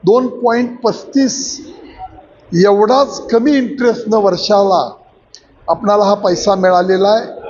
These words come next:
त्याच्यामध्ये सत्तर टक्के ती पैसे देत आहेत. Deloitte ही एक यू एस बेस मल्टिनॅशनल कंपनी आहे,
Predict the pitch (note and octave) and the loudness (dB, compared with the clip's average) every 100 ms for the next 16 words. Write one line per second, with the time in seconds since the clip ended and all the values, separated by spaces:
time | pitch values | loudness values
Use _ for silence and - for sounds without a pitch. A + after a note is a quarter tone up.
0 | - F#3 G3+ G#3 A3 G3+ G#3 - B3 A#3+ | -4 0 2 2 2 0 -4 0 -2 0
1 | A#3+ A#3+ A3 A#3 A#3+ G3+ D#3 A3 G#3 G3 | -2 0 -2 -2 0 -2 2 0 0 -2
2 | - E3 C3+ - - - - - E3 F3 | 2 0 0 -10 -20 -20 -20 -16 -4 2
3 | G#3 A#3 B3+ - - B3+ B3 - - - | 4 4 0 -2 -2 0 -2 -2 -16 -20
4 | _ _ - - - F3+ F#3+ C4 C#4 F#3+ | _ _ -20 -20 -14 -4 2 2 2 0
5 | A3 A#3 - - G3 G3+ B3 B3 A#3+ A#3+ | 0 0 -4 -4 -4 -2 -2 0 -2 0
6 | C4 A#3+ A3 A#3+ G#3+ F3+ | -4 -2 -4 -2 0 0